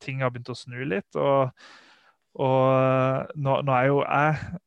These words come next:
eh, litt opptatt av at man ikke skal freake ut av et par litt dårlige målinger, og at man ikke skal bli helt sånn, alt går fantastisk når man får noen veldig gode målinger. Det, det hopper litt fra måned til måned, og, og,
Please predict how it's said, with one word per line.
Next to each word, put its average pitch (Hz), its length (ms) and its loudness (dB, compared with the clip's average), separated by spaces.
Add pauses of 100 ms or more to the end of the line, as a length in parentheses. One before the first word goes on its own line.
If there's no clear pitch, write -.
(160)
eh, 131 220 -2
litt 131 180 -2
opptatt 139 320 -2
av 123 160 4
at - 80 -14
man 123 160 -6
ikke 123 240 -10
skal 127 560 0
freake 123 720 -6
ut 123 480 -2
av 113 540 2
et - 180 -10
par 120 320 2
litt 113 220 -10
dårlige 110 320 -6
målinger, 123 340 -6
og 123 80 2
at - 80 -8
man 113 160 -12
ikke - 160 -14
skal 120 300 -2
bli 113 180 -6
helt 117 320 -6
sånn, 113 160 -4 (400)
alt 143 320 2
går 131 180 0
fantastisk 131 680 -6
når 120 100 -8
man 120 100 -4
får 120 140 -4
noen 117 160 -8
veldig 110 240 -4
gode 110 180 -10
målinger. 139 400 0
Det, 139 120 2 (500)
det 120 100 -4
hopper 151 460 0
litt 139 240 -2
fra 135 180 -2
måned 120 300 -10
til 135 100 -12
måned, 110 220 -10
og, 135 240 -4 (320)
og, 123 560 -4